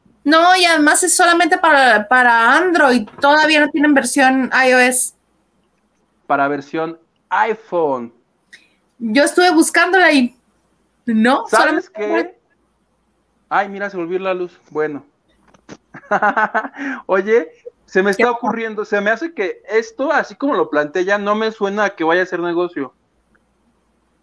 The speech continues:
Speaker 2: Le voy a dar un consejo, mejor que haga un videojuego de estos que no necesitas invertirle tanto dinero, que se
Speaker 1: Tipo
Speaker 2: llame
Speaker 1: Kim Kardashian y el de, o el de Juan Pazurita.
Speaker 2: De esos como el de los patos de hace como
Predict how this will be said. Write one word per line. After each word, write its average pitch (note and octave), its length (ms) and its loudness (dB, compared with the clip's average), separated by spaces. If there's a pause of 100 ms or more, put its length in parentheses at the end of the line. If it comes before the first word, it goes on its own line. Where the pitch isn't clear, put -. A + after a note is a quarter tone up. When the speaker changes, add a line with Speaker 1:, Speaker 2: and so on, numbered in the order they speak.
(120)
Speaker 2:
Le C#3+ 100 2
voy F3 180 4
a F#3 60 4
dar F#3+ 160 2
un F#3+ 100 -8
consejo, F3+ 480 -6
mejor E3+ 320 -4
que G#3 100 -2
haga G3 140 0
un G#3 100 -6
videojuego D#3 880 -2 (420)
de D#3 120 -2
estos G#3+ 280 -4
que D#3 200 -4
no D#3 140 0
necesitas F#3 340 -6
invertirle D3+ 440 -4
tanto E3 320 -2
dinero, C#3 540 -4 (640)
que D3 120 -2
se G3 120 -2
Speaker 1:
Tipo - 80 0
Speaker 2:
llame F3 320 0
Speaker 1:
Kim C4 160 -2 (100)
Kardashian D4 460 2
y C#4 120 4
el G#3+ 180 2
de, F#3+ 400 2
o G3 160 4
el G3 140 2
de G3 120 2
Juan A3 220 -2
Pazurita. D#4 600 0 (960)
Speaker 2:
De F#3 260 0
esos C4 180 -2
como A#3+ 120 -2
el E3+ 80 0
de E3+ 80 2
los E3 200 0
patos F#3 500 -4
de F3+ 80 -6
hace G3 160 -14
como D3 280 -14